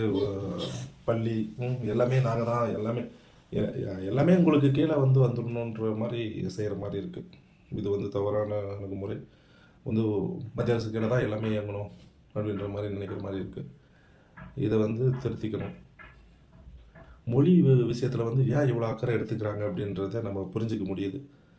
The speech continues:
அது பிற்கால பலனை தான் அவங்க பார்க்குறாங்க. ஆனா வந்து இது நிரந்தரம் கிடையாது. மாநில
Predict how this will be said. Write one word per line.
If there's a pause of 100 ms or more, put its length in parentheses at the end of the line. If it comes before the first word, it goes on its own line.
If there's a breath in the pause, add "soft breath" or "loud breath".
(380 loud breath)
அது
பிற்கால (480)
பலனை
தான்
அவங்க
பார்க்குறாங்க. (280)
ஆனா
வந்து
இது
நிரந்தரம்
கிடையாது. (1000 soft breath)
மாநில